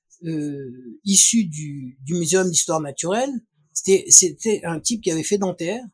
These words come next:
et que ça avait tellement écœuré qu'il était reparti, euh, vers, euh, on va dire,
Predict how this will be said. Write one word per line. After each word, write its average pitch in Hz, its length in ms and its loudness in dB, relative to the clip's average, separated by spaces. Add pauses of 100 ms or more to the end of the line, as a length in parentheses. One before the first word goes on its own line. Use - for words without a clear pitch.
(580)
et 170 280 2
que 160 100 -4
ça 180 140 4
avait 170 100 2
tellement 208 300 2
écœuré 180 460 0
qu'il 160 140 -4
était 151 240 0
reparti, 160 680 0
euh, 135 260 -4 (140)
vers, 156 360 0
euh, 117 240 -8 (380)
on 131 60 -14
va 147 100 -6
dire, 156 300 -6